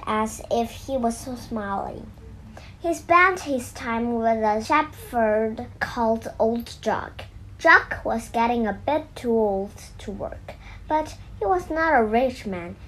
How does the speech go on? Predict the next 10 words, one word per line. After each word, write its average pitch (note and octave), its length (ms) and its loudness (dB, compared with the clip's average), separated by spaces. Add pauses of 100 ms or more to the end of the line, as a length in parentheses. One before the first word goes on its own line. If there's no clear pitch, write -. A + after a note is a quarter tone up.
so B3+ 260 -2
he C#4+ 260 -4
had A3 340 0
to G3 300 -4
carry A3+ 580 0 (100)
on G3+ 300 -4
working. G3 560 -4 (340)
Bobby E4 380 2
helped D#4 400 -2
them. F#3+ 320 -6